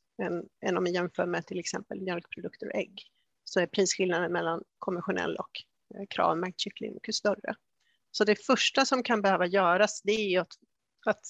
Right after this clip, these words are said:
liksom minska användningen av kycklingkött i serveringarna. Eh, det, det är liksom det första steget. Jag tänker att det kan vara bra att känna till det här så att det inte riskerar att bli en långbänk där man liksom drar igång och lägger in förslag och sen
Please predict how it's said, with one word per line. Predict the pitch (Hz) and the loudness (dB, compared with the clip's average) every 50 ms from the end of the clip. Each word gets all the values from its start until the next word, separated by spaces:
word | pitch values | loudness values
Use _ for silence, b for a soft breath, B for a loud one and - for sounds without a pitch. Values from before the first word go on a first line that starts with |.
| - - | -12 -10
liksom | - 202 - - 196 196 _ _ _ - | -8 -4 -2 -2 -2 -2 _ _ _ -2
minska | 233 226 220 190 175 175 - - - - | 2 4 4 4 4 0 -4 -2 -2 0
användningen | - 202 180 170 165 160 165 - - - | 0 2 2 2 0 0 -2 -4 -4 -4
av | - - | -4 -4
kycklingkött | - - - - 165 - - - - - _ _ _ - 208 | -4 -6 -6 -6 -6 -4 -4 -6 -6 -8 _ _ _ -6 -4
i | 170 | -2
serveringarna. | - - 180 202 214 196 - - - - - - - - _ _ _ _ _ _ _ _ _ _ _ _ _ _ _ _ _ _ _ - 220 | -2 0 2 2 2 2 2 -2 -6 -6 -6 -6 -6 -8 _ _ _ _ _ _ _ _ _ _ _ _ _ _ _ _ _ _ _ -8 -6
Eh, | 196 - - 196 | -6 -6 -4 0
det, | 196 | 0
det | 190 - 190 196 190 | 0 0 0 0 -2
är | 185 | -2
liksom | 180 - - 180 185 | -2 -2 -4 -4 -4
det | 180 | -4
första | - - - - - - - | -4 -4 -4 -4 -2 -4 -4
steget. | - - - 233 190 - - - - - - - | -6 -4 -2 0 0 0 -2 -4 -4 -6 -6 -6
Jag | - 226 214 208 208 - _ | 0 2 4 4 4 2 _
tänker | - - 240 220 220 208 | 0 0 2 2 2 2
att | 202 - | 2 2
det | 214 202 | 0 0
kan | - 202 202 190 | 0 0 0 0
vara | 196 190 | 0 0
bra | 190 196 202 185 185 | 2 2 4 4 2
att | 185 | 2
känna | - - 190 196 190 | 0 -2 -2 -4 -4
till | - - - 247 240 233 226 | -6 -4 -4 -2 -2 0 0
det | 220 202 | 0 2
här | 175 - - - - _ _ _ _ _ _ _ - | 2 2 0 0 -4 _ _ _ _ _ _ _ -12
så | - - | -6 -4
att | - - | -2 0
det | 185 | 0
inte | 175 170 - 180 | 0 0 0 -4
riskerar | 170 190 - - - 175 180 165 165 160 | -4 -4 -4 -4 -2 0 2 4 4 2
att | 175 | 2
bli | 180 180 170 | 2 2 2
en | 170 170 165 | 2 2 2
långbänk | 175 185 180 180 175 170 165 165 196 208 202 190 196 - - - - | 4 4 4 4 2 0 0 2 2 4 4 4 2 -2 -4 -4 -2
där | 170 - - - - _ _ _ _ _ _ _ | 0 0 -2 -4 -8 _ _ _ _ _ _ _
man | - 208 | -6 -4
liksom | 175 185 - - 180 185 | -4 -4 -4 -4 -2 0
drar | 185 180 | 2 2
igång | 170 175 175 214 226 220 214 214 208 196 185 | 2 2 4 6 6 6 6 6 4 2 2
och | 180 175 175 | 2 2 2
lägger | 175 175 165 175 | 2 0 0 -2
in | 175 175 175 - | -2 -2 -4 -4
förslag | - 165 - - 208 196 190 190 190 185 180 185 | -4 -4 -2 2 4 6 6 8 6 4 4 0
och | 185 | -2
sen | - 190 185 175 - | -4 -4 -4 -6 -6